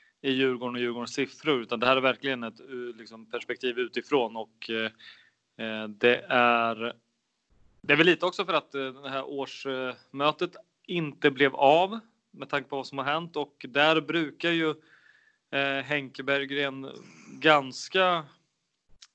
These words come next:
eh, metodiskt och, eh, enkelt liksom gå igenom vad, vad siffrorna betyder. Så det är, det är liksom ingen knäpp på näsan mot någon, utan det är mer en,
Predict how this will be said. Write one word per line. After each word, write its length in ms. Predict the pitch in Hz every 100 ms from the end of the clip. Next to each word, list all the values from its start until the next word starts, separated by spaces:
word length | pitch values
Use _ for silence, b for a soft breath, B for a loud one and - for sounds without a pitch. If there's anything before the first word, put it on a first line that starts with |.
| _
eh, 640 | 170 135 131 127 120 120 117 _ _ _ _ _ _
metodiskt 800 | 151 151 160 143 131 131 127 -
och, 380 | 131 123 _ 127
eh, 340 | 127 120 123 - - _ _ _ _ _
enkelt 800 | - 147 139 - - 135 123 -
liksom 400 | - - 135 127
gå 120 | 123 135
igenom 640 | 131 165 180 135 123 120
vad, 400 | 123 120 117 113 -
vad 180 | 127 127
siffrorna 360 | 135 - 117
betyder. 340 | 117 165 160 123
Så 100 | 120
det 100 | 123
är, 200 | 135 127 127 b b b b b b -
det 80 |
är 20 | 131
liksom 200 | 120 139
ingen 260 | 131 147
knäpp 580 | 135 139 147 139 - _
på 100 | -
näsan 380 | 135 139 - 151
mot 120 | 120
någon, 180 | 117 110
utan 180 | 110 120
det 80 |
är 40 | 160
mer 240 | 175 127
en, 260 | 120 113